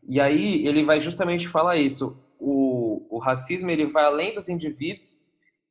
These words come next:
vai além das instituições, é algo que tá na estrutura da sociedade.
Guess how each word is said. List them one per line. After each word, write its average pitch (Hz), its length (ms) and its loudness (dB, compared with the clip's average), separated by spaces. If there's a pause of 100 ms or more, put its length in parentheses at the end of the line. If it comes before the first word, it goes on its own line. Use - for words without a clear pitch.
(180)
vai 156 180 4
além 160 220 4
das 202 160 0
instituições, 170 760 -4
é 127 100 4
algo 143 260 2
que 151 80 -8
tá 151 360 0
na 156 140 2
estrutura 175 600 -2
da 196 100 0
sociedade. 180 800 0